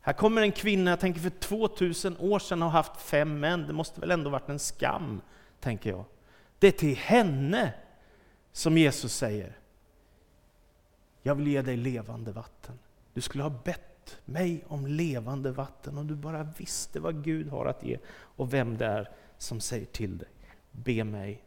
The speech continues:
något. Be mig om något att dricka. Ge mig något att dricka.' Om du visste vad Gud har att ge." Och så säger kvinnan mot slutet här nu då:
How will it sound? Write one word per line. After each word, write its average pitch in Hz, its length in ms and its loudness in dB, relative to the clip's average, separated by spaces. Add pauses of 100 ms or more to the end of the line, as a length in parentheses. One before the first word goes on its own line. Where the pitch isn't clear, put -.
(120)
något. 110 600 -10 (720)
Be 135 160 2
mig 127 140 0
om 117 120 -2
något 104 320 -6
att - 100 -18
dricka. - 380 -20 (1500)
Ge 117 220 -4
mig 107 180 -4
något - 340 -8
att - 80 -14
dricka.' - 380 -20 (600)
Om 120 160 -8
du 120 60 -6
visste - 440 -8
vad 113 160 -8
Gud 107 240 -10
har - 160 -20
att - 140 -20
ge." - 60 -20 (960)
Och - 120 -6
så 160 80 -4
säger 135 260 0
kvinnan 117 680 -4
mot 131 180 -8
slutet - 520 -4
här 107 120 -4
nu 101 140 -6
då: 98 120 -10